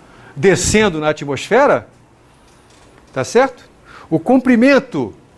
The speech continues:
da atmosfera, a altura da atmosfera,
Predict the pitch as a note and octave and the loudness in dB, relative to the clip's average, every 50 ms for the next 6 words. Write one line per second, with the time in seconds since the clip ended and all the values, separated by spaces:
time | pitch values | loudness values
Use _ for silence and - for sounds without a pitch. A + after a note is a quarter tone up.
0 | _ - - - A#2 B2+ C3 B2+ A#2+ - D3+ C#3 B2+ A2+ - - - A3+ B3 G3 | _ -20 -20 -8 -2 0 0 0 -2 -4 -8 -8 -8 -8 -6 -2 0 0 2 2
1 | C#3 B2 A#2+ - - B3+ C#4+ A#3 D#3 D3 C3+ - B2+ A#2+ A2+ - - G3+ A#3+ C4 | 0 -2 -2 -4 -4 0 0 0 0 0 -6 -6 -10 -12 -12 -8 -4 -2 0 0
2 | G#3+ C3+ G2+ | 0 -2 -6